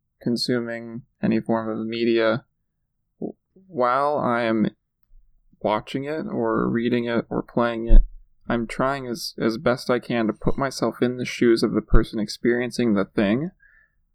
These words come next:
When there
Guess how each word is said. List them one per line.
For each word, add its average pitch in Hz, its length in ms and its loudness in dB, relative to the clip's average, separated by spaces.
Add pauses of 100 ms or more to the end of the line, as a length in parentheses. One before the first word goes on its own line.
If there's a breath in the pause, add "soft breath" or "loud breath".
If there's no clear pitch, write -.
(1700)
When 127 360 -2
there 117 640 0